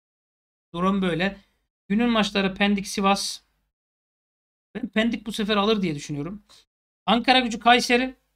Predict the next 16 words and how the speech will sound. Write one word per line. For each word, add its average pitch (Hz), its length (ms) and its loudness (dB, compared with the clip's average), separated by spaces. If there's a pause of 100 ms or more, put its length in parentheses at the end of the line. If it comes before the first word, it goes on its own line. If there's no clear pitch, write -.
(720)
İnşallah 220 560 4
Kayseri 202 340 2
Spor - 240 -8
alır. 202 200 -4
Geçen 190 280 0
haftaki 180 440 -2
yatmanın 175 760 -2 (460)
bedelini 165 320 0
ödesinler. 175 560 -4 (440)
Hani 156 120 -20
Kayseri 170 340 -2
maçını 165 280 -4
düşünerek 165 460 -6 (640)
aslarını 160 440 -2
oynatmadılar 175 480 -2
ya. 143 140 -10